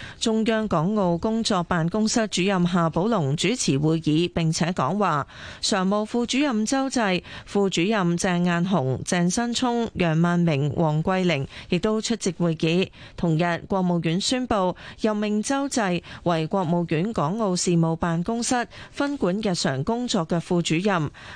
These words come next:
鄭雁雄、鄭新聰為國務院港澳辦公室副主任。周濟先前喺河南出任省委副書記、政法委書記。有消息指，周濟日前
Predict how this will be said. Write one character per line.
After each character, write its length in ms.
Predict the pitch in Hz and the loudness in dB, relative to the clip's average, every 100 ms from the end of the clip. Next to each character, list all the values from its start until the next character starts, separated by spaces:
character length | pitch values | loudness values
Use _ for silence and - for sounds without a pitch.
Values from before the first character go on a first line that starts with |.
| - | -4
鄭 240 | 214 185 | 0 2
雁 200 | 180 170 190 | 2 2 2
雄、 200 | 160 139 | 0 0
鄭 280 | 190 170 180 | 2 0 0
新 200 | 240 240 | 0 0
聰 280 | 262 240 233 - - | 0 0 -2 -8 -4
為 200 | 196 165 160 | 0 0 0
國 160 | 190 | 0
務 220 | 170 170 | 2 2
院 220 | 165 156 233 | 2 0 0
港 280 | 175 156 226 | 0 0 0
澳 180 | 180 | 0
辦 240 | 170 175 175 | 0 0 0
公 220 | 226 233 | -2 -2
室 260 | 254 240 - | -2 -2 -4
副 260 | - 185 175 | -4 0 0
主 140 | - | 2
任。 360 | 156 214 180 135 - - - - | 0 2 0 -2 -8 -18 -16 -4
周 220 | 220 220 | -2 0
濟 260 | 214 185 180 | 0 0 0
先 300 | - 226 220 | 0 0 0
前 340 | 196 135 113 - - | 0 0 -2 -8 -8
喺 220 | - 202 294 | -2 -2 0
河 280 | 185 143 | 0 2
南 360 | 143 139 131 127 - - | 2 0 0 -2 -6 -4
出 160 | 320 302 | -4 0
任 300 | 214 175 170 | 0 2 0
省 360 | 190 147 208 220 | 0 0 0 0
委 240 | 165 214 | 0 -2
副 240 | - 208 | -2 -2
書 200 | 196 254 | 0 0
記、 340 | 247 214 185 185 | 0 2 2 0
政 300 | - 190 190 | 0 0 0
法 180 | 202 185 | 0 0
委 140 | 170 175 | 0 0
書 240 | - 247 | 0 0
記。 340 | 233 196 180 - - - | 2 2 2 -2 -10 -4
有 140 | 170 156 | 0 0
消 160 | 170 | 0
息 140 | 233 240 | 0 -2
指， 380 | - 156 185 202 | 0 0 2 0
周 240 | 226 226 | -2 -2
濟 340 | 214 180 185 | 0 -2 0
日 20 | 165 | -2
前 380 | - 160 135 | 0 0 0